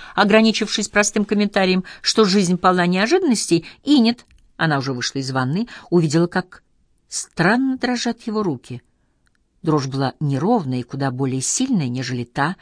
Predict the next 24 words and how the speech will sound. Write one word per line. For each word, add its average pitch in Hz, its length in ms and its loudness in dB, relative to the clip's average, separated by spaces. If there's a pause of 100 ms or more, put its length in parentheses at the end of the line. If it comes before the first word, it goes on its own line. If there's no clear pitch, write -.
(220)
что - 240 -2
порой 135 300 -2
нападала 190 520 0
на 156 180 -2 (100)
Альфреда 131 540 -4 (280)
после 175 300 0
лишней 165 360 -2
чашки - 360 -4
кофе. - 460 -8 (1600)
Всю 415 220 2
следующую 285 540 2
неделю 226 460 2
Инет, 202 340 -2 (460)
как 196 200 0
могла, 160 320 4
исправляла 247 580 0
унизительное 147 520 -2
положение, 143 480 0
в - 40 -14
какое 147 260 -4
поставил 160 420 -4
ее 185 140 -2
Денис. 185 420 -2 (240)
Во-первых, 170 560 2